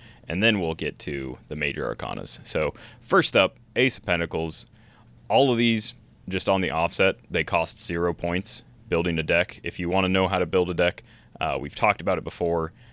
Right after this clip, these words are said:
but it has to be at least one of every suit, at most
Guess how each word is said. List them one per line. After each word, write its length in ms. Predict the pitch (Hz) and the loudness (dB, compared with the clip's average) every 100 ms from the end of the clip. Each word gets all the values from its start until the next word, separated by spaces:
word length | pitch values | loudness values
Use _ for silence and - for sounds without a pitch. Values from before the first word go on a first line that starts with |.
| - - | -20 -6
but 160 | 78 69 | -2 -2
it 60 | |
has 200 | 87 82 | -2 -4
to 60 | - | -2
be 160 | 85 69 | 0 0
at 160 | 64 | 0
least 340 | 104 160 - - | 0 0 0 0
one 220 | 110 110 | 4 4
of 100 | 98 | 2
every 280 | 85 87 90 | 0 -2 -2
suit, 340 | - 82 78 - - - - - | -2 -2 -4 -8 -20 -20 -20 -8
at 180 | 73 64 | -4 -4
most 580 | 92 110 117 117 - | -2 2 4 2 -2